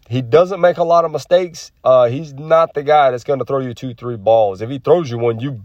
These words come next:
better catch it 'cause you might not get another one. Um, and this is not a player that I have liked through his college football career, but he, you know what? He is the epitome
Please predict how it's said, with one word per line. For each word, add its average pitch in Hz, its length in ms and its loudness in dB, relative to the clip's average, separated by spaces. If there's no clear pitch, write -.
better 139 300 2
catch 113 320 -4
it 78 120 -16
'cause 110 220 -8
you 113 80 -2
might 117 320 0
not 113 240 -2
get 101 140 -8
another 101 280 -6
one. 90 300 -14
Um, 98 400 -2
and 143 140 4
this 269 160 -2
is 185 60 -8
not 214 180 4
a 208 60 -6
player 220 280 0
that 165 140 -4
I 196 200 2
have 151 180 -4
liked 180 360 -2
through 139 200 -4
his 117 240 -4
college 113 280 0
football 120 360 -2
career, 131 320 -6
but 127 160 -4
he, 151 260 -8
you 127 160 -10
know 147 140 2
what? 175 340 2
He 214 220 -4
is 185 160 -2
the 160 160 -2
epitome 113 760 -4